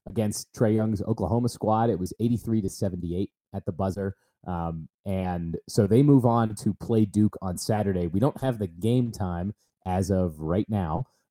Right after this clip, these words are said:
Um, but I wanted to send it right back to you, Jason. Give us kinda what you saw from the Rhode Island game, 'cause I'm sure that you guys, as well as I, and, and hopefully a lot of other Duke fans out there, were watching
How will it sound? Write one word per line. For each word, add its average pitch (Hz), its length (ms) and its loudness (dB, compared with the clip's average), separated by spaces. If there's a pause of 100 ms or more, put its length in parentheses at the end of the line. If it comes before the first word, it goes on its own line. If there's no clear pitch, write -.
Um, 85 400 -2 (760)
but 110 80 6
I 104 60 8
wanted 127 240 8
to 123 100 6
send 120 220 6
it 82 60 4
right 117 200 8
back 113 220 0
to 120 100 4
you, 104 140 6
Jason. 92 500 2 (380)
Give 127 120 6
us 139 220 4 (260)
kinda 104 340 0 (500)
what 131 160 6
you 143 80 6
saw 127 280 6
from 127 160 2
the 120 80 4
Rhode 117 180 6
Island 117 480 -2
game, 123 240 0
'cause - 120 -10
I'm 95 100 -6
sure 113 280 2
that 104 160 0 (260)
you 110 120 0
guys, 110 300 0
as 90 120 -10
well 104 160 0
as 98 100 -2
I, 101 220 -4
and, 87 200 -8
and 85 400 -10
hopefully 117 280 -2
a 95 40 0
lot 101 140 0
of 95 60 -2
other 101 160 0
Duke 104 220 -4
fans 95 260 -6
out 90 220 -4
there, 92 160 -2
were 82 160 -4
watching 101 560 -6